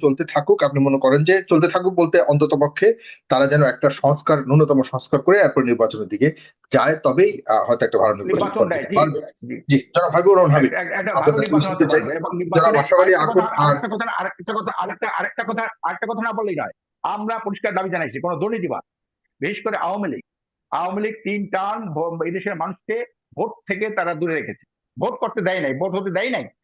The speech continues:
Speaker 2: আমরা চাই, আমাদের দাবি হলো অন্তত তিনটা টার্ম এই আওয়ামী দুঃশাসনকে ভোট থেকে, নির্বাচন থেকে দূরে রাখা,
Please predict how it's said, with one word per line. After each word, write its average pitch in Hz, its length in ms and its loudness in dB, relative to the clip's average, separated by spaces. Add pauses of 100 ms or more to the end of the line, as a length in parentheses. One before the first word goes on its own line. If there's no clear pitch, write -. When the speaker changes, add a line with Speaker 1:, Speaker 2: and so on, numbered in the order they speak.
(360)
Speaker 2:
আমরা 202 320 -4
চাই, 208 320 -4
আমাদের 190 280 -2
দাবি 180 200 -4
হলো 202 140 -4
অন্তত 190 400 -6
তিনটা 262 320 -4
টার্ম 226 480 -6 (580)
এই 160 100 -6
আওয়ামী 247 300 -4
দুঃশাসনকে 214 800 -8 (460)
ভোট 233 180 -6 (160)
থেকে, 220 300 -6
নির্বাচন 196 500 -6
থেকে 202 120 -6
দূরে 165 280 -6
রাখা, 117 240 -10